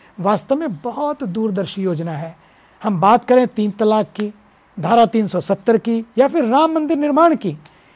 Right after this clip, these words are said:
इन सभी फैसलों ने मजहबी फासलों को मिटाने का विलक्षण कार्य किया है और भारत की पंथ निरपेक्षता को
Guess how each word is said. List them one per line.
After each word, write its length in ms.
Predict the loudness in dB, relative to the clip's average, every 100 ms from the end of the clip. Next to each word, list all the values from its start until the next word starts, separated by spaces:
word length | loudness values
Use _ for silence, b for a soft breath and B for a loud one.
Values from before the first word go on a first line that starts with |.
| b
इन 220 | 0 2 0
सभी 400 | 2 6 8 8
फैसलों 560 | 4 2 2 2 2
ने 200 | 4 2
मजहबी 760 | 2 0 2 2 4 4 4 0 b b -2
फासलों 540 | 4 4 2 0 0
को 260 | 0 -2 0
मिटाने 460 | -2 0 0 0
का 140 | 0 -2
विलक्षण 540 | 0 -2 -4 -6 -4
कार्य 280 | 0 0 0
किया 240 | -4 -8
है 240 | -8 -12 _ _ b b b 0
और 100 | 2
भारत 360 | 4 6 6
की 140 | 4 2
पंथ 380 | 4 2 4
निरपेक्षता 720 | 0 0 0 -4 -4 -4 -2 0
को 260 | 0 -2